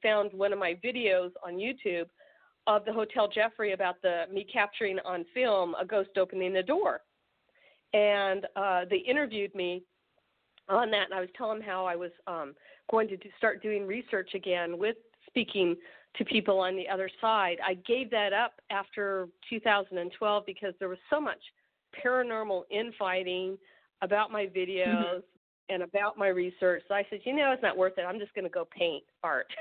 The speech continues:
Speaker 1: <laughs> So I did that, but as soon as I got here and saw all the ghosts and saw all the help that they needed, I'm thinking, "Eh, why don't we give it a try? We'll see what happens."
Speaker 2: <laughs> I, I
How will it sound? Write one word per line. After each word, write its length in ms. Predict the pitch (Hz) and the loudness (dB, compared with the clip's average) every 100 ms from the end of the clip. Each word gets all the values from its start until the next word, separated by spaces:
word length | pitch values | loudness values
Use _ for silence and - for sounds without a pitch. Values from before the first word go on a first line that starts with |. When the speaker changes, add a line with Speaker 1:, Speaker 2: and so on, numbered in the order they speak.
| 427 | 0
Speaker 1:
<laughs> 100 | 330 - 302 - _ - - - - - - 381 _ - | 0 0 -4 -4 _ -14 -10 -10 -10 -20 -20 -20 _ 0
So 260 | 226 214 - | 2 0 -2
I 80 | 247 | -4
did 200 | 320 254 | -4 -2
that, 200 | 311 262 | -2 -2
but 120 | 240 | -6
as 60 | 226 | -8
soon 160 | - 330 | -6 -6
as 100 | 320 | -2
I 80 | 302 | -2
got 240 | 254 254 262 | -2 -2 -2
here 360 | 285 262 254 _ _ - | -2 -2 -2 _ _ -8
and 100 | 240 | -2
saw 100 | 294 | 2
all 200 | 277 269 | 4 4
the 80 | 214 | 2
ghosts 400 | 269 285 240 254 | 0 0 -2 -6
and 240 | 233 220 202 | -10 -12 -8
saw 100 | - 277 | -2 0
all 80 | 269 | 0
the 80 | 220 | -2
help 220 | 269 302 | -2 -2
that 140 | - 220 | -4 -4
they 120 | 214 | -4
needed, 340 | 202 202 208 220 - _ _ - | -4 -4 -2 -4 -8 _ _ -6
I'm 140 | 262 | -2
thinking, 360 | 262 247 262 294 - - | 0 0 -4 -10 -10 -4
"Eh, 200 | 453 453 - _ _ _ | -4 -4 -10 _ _ _
why 100 | - 302 | -2 0
don't 80 | |
we 100 | 285 | 0
give 160 | 233 240 | -2 0
it 40 | |
a 60 | 190 | 0
try? 240 | - 160 | -2 -2
We'll 160 | 160 180 | 0 -2
see 100 | 226 | 0
what 120 | 185 | -2
happens." 320 | 175 143 135 139 _ _ _ _ _ _ _ _ _ _ _ _ _ _ _ 294 | 0 -2 -4 -14 _ _ _ _ _ _ _ _ _ _ _ _ _ _ _ 0
Speaker 2:
<laughs> 0 | - - - _ - - - - - | 0 -8 -18 _ -20 -20 -20 -20 0
I, 120 | 277 302 | 2 2
I 120 | 269 | 2